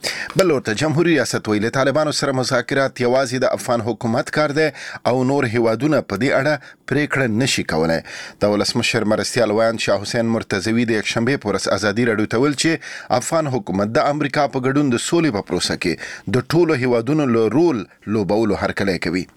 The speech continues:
دا په داسې حال کې ده چې تازه په کابل کې د امریکا پخوانی سفیر راین کراکر ویلي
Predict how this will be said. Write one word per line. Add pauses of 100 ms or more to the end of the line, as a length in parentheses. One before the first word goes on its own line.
(160)
دا
په
داسې
حال
کې
ده
چې
تازه
په
کابل
کې
د
امریکا
پخوانی
سفیر (360)
راین
کراکر
ویلي